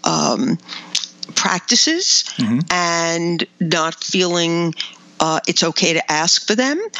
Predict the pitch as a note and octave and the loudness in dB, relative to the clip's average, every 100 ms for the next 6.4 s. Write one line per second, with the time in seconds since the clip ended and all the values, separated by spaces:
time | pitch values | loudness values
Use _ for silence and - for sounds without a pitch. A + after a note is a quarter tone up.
0 | - - - G3 F#3+ F3+ F3+ F#3 F#3 - | -10 -12 -2 0 0 0 0 -2 -4 -4
1 | - F#3+ - F#3+ F#3+ F3 F3 F3+ F3 F3+ | 0 2 2 2 2 2 0 0 0 0
2 | C#4 - - E3 C#3+ C#3+ C3 - - - | 0 0 0 0 2 2 0 -2 -4 -4
3 | - - - - E3 D#3+ D#3 D#3 E3 - | -4 -6 -8 -4 -2 0 0 -2 -4 -4
4 | - F#3+ F3+ F3 E3+ E3+ E3 - E3+ F3 | -4 -2 0 0 2 0 2 0 0 0
5 | E3 - E3+ D3+ F3 F3 E3+ E3 D3+ E3+ | -2 -2 -2 0 2 2 2 0 2 2
6 | D#3+ D#3+ D3+ | 2 0 -2